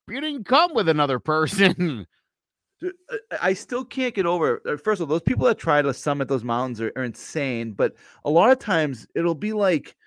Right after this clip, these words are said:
Speaker 2: I think a guy froze to death in Mount Washington, and I think it was, like, uh,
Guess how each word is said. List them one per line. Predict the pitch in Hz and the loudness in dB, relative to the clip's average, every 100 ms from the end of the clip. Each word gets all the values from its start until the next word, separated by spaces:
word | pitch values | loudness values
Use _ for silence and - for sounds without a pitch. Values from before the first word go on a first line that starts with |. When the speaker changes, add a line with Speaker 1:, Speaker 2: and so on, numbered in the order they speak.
| _ _ _ _ _ - | _ _ _ _ _ -10
Speaker 2:
I | 160 | -6
think | 262 269 | -4 -2
a | |
guy | 240 202 | 0 -2
froze | - 170 190 240 | 0 2 4 2
to | 214 | 0
death | 151 143 139 _ - | 0 0 0 _ -10
in | 151 151 | -10 -8
Mount | 151 170 165 | 0 0 0
Washington, | 143 156 185 180 151 151 139 135 - | 0 2 0 -4 -8 -6 -6 -6 -6
and | 143 | -2
I | 156 | 0
think | 220 | 0
it | 277 | 0
was, | 254 151 | 0 2
like, | 151 143 - - _ _ _ | 4 4 2 -8 _ _ _
uh, | 92 | -16